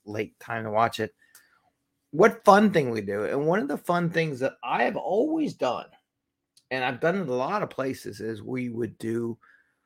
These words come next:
parties or picnics, or everyone brings potluck, maybe you call it that, and bring food. You can, you can do a theme like, "Hey, it's tailgate season, high school football, college football,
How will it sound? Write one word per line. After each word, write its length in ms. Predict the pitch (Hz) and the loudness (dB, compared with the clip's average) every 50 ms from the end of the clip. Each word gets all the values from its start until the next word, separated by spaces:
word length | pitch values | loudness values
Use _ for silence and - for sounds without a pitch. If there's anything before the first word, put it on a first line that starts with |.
| _ _ _ | _ _ _
parties 540 | - - 131 120 117 123 127 123 123 110 107 | 2 4 6 6 6 4 2 0 0 0 -2
or 80 | - | -2
picnics, 500 | - - - 131 - - 120 110 - - | -2 -2 -2 -2 -2 -2 -8 -8 -2 0
or 60 | 117 | 0
everyone 380 | 110 117 135 131 120 123 117 104 | 2 2 2 2 2 0 -2 -2
brings 280 | 98 120 123 120 107 98 | -2 -2 -2 -2 -4 -10
potluck, 640 | - - - 131 98 - - 117 123 139 139 - | -8 0 0 0 2 0 -2 0 0 0 0 -2
maybe 300 | 151 147 143 139 131 143 | -2 0 0 0 2 2
you 180 | 147 139 139 135 | 2 2 0 0
call 240 | - - 135 135 131 | 0 0 2 2 2
it 100 | 127 - | 0 0
that, 300 | 139 131 131 135 - - _ _ _ _ _ _ - _ _ _ _ | 0 0 0 -2 -4 -10 _ _ _ _ _ _ -20 _ _ _ _
and 240 | - 127 135 135 127 | -4 -2 0 0 4
bring 200 | 113 143 147 139 | 4 4 4 4
food. 580 | 110 - - 160 160 151 131 117 117 117 117 117 - _ _ _ _ _ _ _ _ _ _ _ _ _ _ _ _ _ - | -2 -4 0 0 2 4 4 4 2 2 -2 -10 -18 _ _ _ _ _ _ _ _ _ _ _ _ _ _ _ _ _ -8
You 140 | 117 123 | -6 -6
can, 140 | 120 107 92 | -4 -6 -8
you 240 | 87 131 127 120 113 | -6 -4 -2 -2 -2
can 220 | 113 - 113 101 | -2 -4 -6 -4
do 200 | 98 120 123 123 | -2 -2 0 0
a 80 | 120 110 | 0 -2
theme 360 | - _ - 131 127 127 123 | -4 _ -4 -2 -2 0 0
like, 240 | 120 117 110 101 - _ _ _ - _ _ | 0 -2 -2 -4 -8 _ _ _ -20 _ _
"Hey, 200 | _ 165 180 180 | _ 4 8 8
it's 140 | 151 - - | 8 6 4
tailgate 460 | - - 170 165 156 151 156 151 - | 6 8 8 8 8 8 4 2 0
season, 340 | - - 151 143 127 135 139 | 0 0 0 0 0 0 -2
high 200 | 131 117 139 143 | 0 2 2 2
school 240 | 143 - - 143 123 | 2 2 0 0 0
football, 800 | - - 139 131 - - 131 131 135 131 127 127 123 117 110 - | 2 0 -2 -2 0 0 0 2 2 2 2 2 0 -2 -4 -8
college 420 | _ - - 127 135 135 135 127 - | _ 0 2 2 4 4 2 2 0
football, 760 | - - 135 123 - _ - 123 123 123 120 120 120 110 - | -2 -4 -4 -4 -4 _ -2 0 0 2 2 0 -2 -4 -8